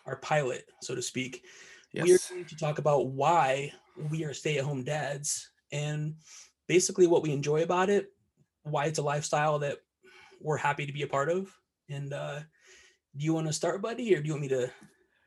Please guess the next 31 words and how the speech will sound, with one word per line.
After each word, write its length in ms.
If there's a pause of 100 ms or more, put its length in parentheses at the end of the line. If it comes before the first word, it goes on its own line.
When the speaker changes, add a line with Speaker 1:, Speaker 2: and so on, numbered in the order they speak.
(400)
Speaker 2:
Yeah, 400
I 100
mean, 480 (1400)
I 80
guess 400 (920)
in 200
mine, 440
like, 200
I 80
know, 180
like, 220
your 120
story 360
is 80
much 180
different 200
than 80
mine, 260
but 80
my 180
story 600
is 640 (560)
I 120
was 260
a 40
full-time, 920 (1040)
em-, 180
fully 240
employed, 460
I 80
guess. 480